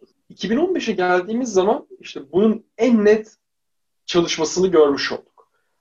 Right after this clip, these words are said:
O zamana kadar tabii ki lojistik yardım yapmıştı. Tabii ki maddi manevi destekte bulunmuştu. Tabii ki nato'nun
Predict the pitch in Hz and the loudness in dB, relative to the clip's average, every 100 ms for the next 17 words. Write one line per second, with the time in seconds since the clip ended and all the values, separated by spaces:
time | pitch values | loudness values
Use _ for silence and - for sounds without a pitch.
0 | _ _ 226 240 233 226 202 202 180 165 | _ _ 2 2 4 2 2 0 0 0
1 | - - _ _ _ _ - 208 196 165 | -2 -16 _ _ _ _ -2 0 0 -2
2 | 151 147 139 - - 139 131 127 131 131 | -4 -4 -4 -8 -6 0 0 0 -2 -2
3 | 123 135 113 - 170 170 - 226 196 - | -2 -6 -10 -4 -4 -4 -2 -2 0 -2
4 | 165 - 151 143 143 147 143 135 131 131 | -4 -6 -2 -2 -2 -2 2 2 2 0
5 | 131 - 131 139 123 123 127 123 - - | -2 -2 -6 -4 -6 -8 -8 -10 -12 -10
6 | 233 254 233 208 175 170 185 - 180 180 | -8 -4 -2 0 0 0 -2 -2 2 2